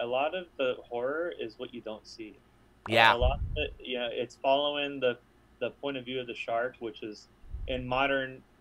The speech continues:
Speaker 1: especially modern shark movies, like, you're seeing it all. I mean, and there's some good modern shark movies, but, I mean, in comparison, like, it, it's more psychological because you're, it's what you don't see, you know, that, uh,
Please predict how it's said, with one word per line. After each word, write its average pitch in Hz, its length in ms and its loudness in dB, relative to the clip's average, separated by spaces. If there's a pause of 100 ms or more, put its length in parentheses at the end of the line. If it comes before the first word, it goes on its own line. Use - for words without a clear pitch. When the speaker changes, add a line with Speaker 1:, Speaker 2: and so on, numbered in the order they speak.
(120)
Speaker 1:
especially 127 340 -4
modern 117 320 -6
shark 123 360 -4
movies, 107 320 -10
like, 107 180 -4
you're 110 120 -8
seeing 143 280 -8
it 117 100 -2
all. 110 280 2
I 139 100 0
mean, 151 160 0
and 151 160 0
there's 175 160 -2
some 151 160 -8
good 139 220 0
modern 120 340 -4
shark 123 220 -8
movies, 113 340 -12
but, 117 160 -4 (460)
I 131 80 -2
mean, 135 160 -2
in 139 80 -4
comparison, 123 800 -2 (100)
like, 120 200 -4 (120)
it, 127 140 8 (120)
it's - 600 10
more 147 100 0
psychological 135 840 6
because - 340 8
you're, 117 240 2 (120)
it's - 200 -10
what 139 140 -4
you 131 100 -8
don't 123 280 -10
see, 147 460 -14
you 107 100 -16
know, 110 300 -8
that, 110 260 0 (640)
uh, 110 360 0